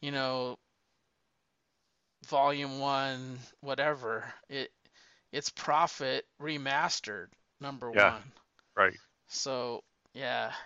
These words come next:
Speaker 1: it's jacked up.
Speaker 2: That's a pain.
Speaker 1: I might just enter, but I got the Ste-, th-, this one is the Liefeld Platt, I mean the Finch,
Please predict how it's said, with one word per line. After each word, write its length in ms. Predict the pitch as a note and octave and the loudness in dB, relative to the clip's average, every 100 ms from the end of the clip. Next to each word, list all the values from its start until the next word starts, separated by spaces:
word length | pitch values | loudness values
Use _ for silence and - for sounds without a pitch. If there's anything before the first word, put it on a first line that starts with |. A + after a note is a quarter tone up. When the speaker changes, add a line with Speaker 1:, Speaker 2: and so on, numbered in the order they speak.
| - | -14
Speaker 1:
it's 220 | - - | -6 -6
jacked 380 | G2 G2+ - C#2+ | -4 -6 -6 -10
up. 160 | D2 - _ _ _ _ _ _ _ _ _ | -10 -12 _ _ _ _ _ _ _ _ _
Speaker 2:
That's 180 | B2+ B2 | 2 4
a 60 | A#2 | -2
pain. 260 | A2 G2 F#2+ - - _ _ _ _ _ _ _ | -2 -2 -6 -12 -16 _ _ _ _ _ _ _
Speaker 1:
I 80 | E3+ | 2
might 220 | F3+ D#3 | 2 2
just 240 | D3 - | -2 -2
enter, 320 | C#3+ C#3 - - | -2 -4 -6 -6
but 80 | D#3 | 4
I 100 | E3+ | 6
got 220 | G#3 F#3 | 8 4
the 80 | - | 4
Ste-, 300 | - - E3+ - | 0 0 -6 -6
th-, 180 | F3 F#3 | -8 -2
this 260 | G3+ G3 | 2 2
one 200 | B3 F#3 | 2 0
is 200 | D#3 C3+ | 0 -4
the 560 | C#3 C3+ C3 B2+ A#2+ G#2+ - _ | -4 0 2 2 0 -4 -8 _
Liefeld 640 | C#3 D3+ D#3 - C3 A#2+ | 0 2 2 0 -4 -4
Platt, 640 | - D3 D#3+ D#3 A2 - - _ | -8 -4 -2 0 -2 -6 -20 _
I 120 | C3 | -6
mean 200 | D3+ C#3+ | -4 -4
the 140 | C3+ | -4
Finch, 600 | B2+ - E3 A2+ - - | -4 -4 -6 -4 -4 -4